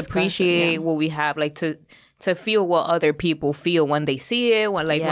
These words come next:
Speaker 2: they
Speaker 1: Yeah.
Speaker 2: don't work on it <laughs> behind the scenes.
Speaker 1: Yeah, yeah, yeah, yeah.
Speaker 2: So, yeah,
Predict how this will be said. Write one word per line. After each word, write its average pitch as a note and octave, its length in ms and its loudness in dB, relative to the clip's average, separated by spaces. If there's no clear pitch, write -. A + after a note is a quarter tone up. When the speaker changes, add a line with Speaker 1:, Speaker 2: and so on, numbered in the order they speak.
Speaker 2:
they E3 60 2
Speaker 1:
Yeah. E3+ 80 2
Speaker 2:
don't F#3 80 0
work G3 200 2
on A#3 160 2
it C#4+ 80 2
<laughs> E4+ 80 6
behind F4+ 220 4
the G4+ 60 6
scenes. F#4+ 320 4
Speaker 1:
Yeah, F3 300 2
yeah, F3 160 4
yeah, E3 300 4
yeah. E3 180 -2
Speaker 2:
So, A#3+ 180 0
yeah, B3+ 340 2